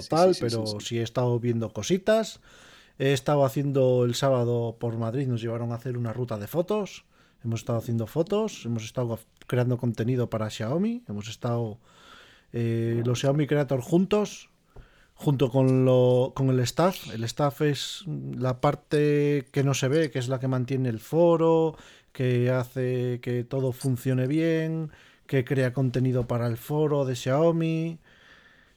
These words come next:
Speaker 1: que hace reviews de productos de Xiaomi que pueden ser para el hogar, como puede ser una aspiradora, como puede ser una freidora,
Speaker 2: Ah.
Speaker 1: todo eso. Y hemos estado juntos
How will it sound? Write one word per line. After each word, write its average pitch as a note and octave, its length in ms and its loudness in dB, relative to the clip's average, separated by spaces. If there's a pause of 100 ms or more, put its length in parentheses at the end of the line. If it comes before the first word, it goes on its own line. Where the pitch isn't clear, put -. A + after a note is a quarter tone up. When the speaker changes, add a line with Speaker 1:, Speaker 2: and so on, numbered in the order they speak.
(100)
Speaker 1:
que C3 280 2
hace C3+ 300 2
reviews B2+ 680 0
de C3 120 0
productos C3 680 -2
de B2 380 0
Xiaomi C3+ 500 0
que B2 140 -4
pueden B2 260 -4
ser A#2+ 200 -4
para A#2 160 -4
el A2 100 -4
hogar, C#3 680 0
como A2+ 260 -4
puede A2+ 260 -6
ser A2+ 220 -4
una A2+ 120 -4
aspiradora, B2+ 680 -2
como A#2+ 240 -4
puede A2+ 280 -6
ser A#2 380 -4
una A2+ 160 -4
freidora, D3+ 840 -2
Speaker 2:
Ah. A2 400 0 (240)
Speaker 1:
todo A#2 280 0
eso. D#3 340 0
Y C3+ 40 2
hemos B2+ 180 -2
estado C3 200 -2
juntos F3+ 640 0